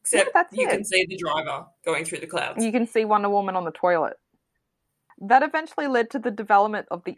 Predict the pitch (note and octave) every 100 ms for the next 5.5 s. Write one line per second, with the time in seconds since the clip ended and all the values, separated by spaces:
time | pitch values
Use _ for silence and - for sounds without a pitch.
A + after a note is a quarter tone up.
0 | - B3+ - G#3+ F#3+ - G3+ F#3+ F3+ F3+
1 | E3+ D#3+ F3+ F#3 - D#3 C#3+ B2+ - E3+
2 | - - G3 F#3+ F#3 - G#3 F#3+ - F#3+
3 | F3 - F3+ F3+ F3 F3 G3+ F#3+ F3+ F3+
4 | _ - - - A#3 - A#3 A#3+ - C4+
5 | A#3+ A#3 - G#3 F#3+